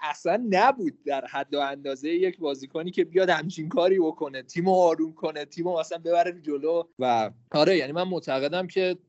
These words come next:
سال‌ها سالا آرسنال درگیر اینه، یعنی بحث امسال نیست، بحث این بازی نیست، ولی حداقل تو این بازی نشون دادش که آقا می‌خوای یه کاری انجام بدی، یه کار بزرگی انجام بدی، بعد سال‌ها بیا جلو منسیتی اینجوری بازی کنی، چون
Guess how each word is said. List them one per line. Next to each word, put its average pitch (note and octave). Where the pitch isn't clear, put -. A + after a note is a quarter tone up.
سال‌ها E3+
سالا G3+
آرسنال E3+
درگیر F#3
اینه، G3+
یعنی A2+
بحث D3
امسال D3
نیست، F3
بحث C#3
این B2+
بازی B2
نیست، F3
ولی F3
حداقل E3+
تو A3
این F#3+
بازی F#3
نشون G#3+
دادش A3
که G#3+
آقا G3+
می‌خوای E3+
یه A3+
کاری A3
انجام G3+
بدی، G3
یه G3
کار G#3
بزرگی F#3
انجام F3+
بدی، F#3
بعد F3
سال‌ها D#3
بیا F3+
جلو D#3+
منسیتی D#3+
اینجوری D#3
بازی A#2
کنی، G#2+
چون C3+